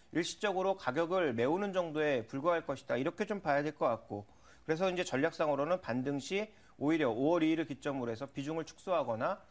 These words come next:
어, 뉴스를 좀 더 보면서 투자 전략을 수정해 나가는 게 좋지 않을까, 이렇게 판단하고 있습니다. 어, 먼저 이제 관련된 종목으로서는 조선주를 가장 먼저 꼽아야 되겠죠. 왜냐하면 유로존에 추가적으로 자금을 공급했을 때, 어, 그동안 좀 위축되었던 선박금융이 살아날 가능성,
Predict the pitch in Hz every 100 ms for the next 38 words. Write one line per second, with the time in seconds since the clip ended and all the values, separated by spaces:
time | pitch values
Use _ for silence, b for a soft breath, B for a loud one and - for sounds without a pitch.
0 | B B 117 139 170 226 220 220 160 170
1 | 160 135 139 156 - - 202 185 160 147
2 | 156 202 196 170 131 117 123 135 127 165
3 | 127 120 120 135 190 - 196 170 139 135
4 | 143 - 107 98 - B B B B B
5 | 147 143 175 202 220 208 208 165 208 214
6 | 175 170 185 185 180 175 156 196 190 180
7 | 180 139 156 151 143 147 180 185 151 110
8 | 104 - 170 127 110 139 180 190 143 160
9 | 175 170 165 180 - - 220 196 180 185
10 | - 139 170 160 147 156 - 147 - 131
11 | 170 190 208 B B B - 120 165 196
12 | 208 185 151 - - 190 185 180 196 208
13 | 226 - 185 175 165 - 190 185 175 165
14 | - 131 - - 110 156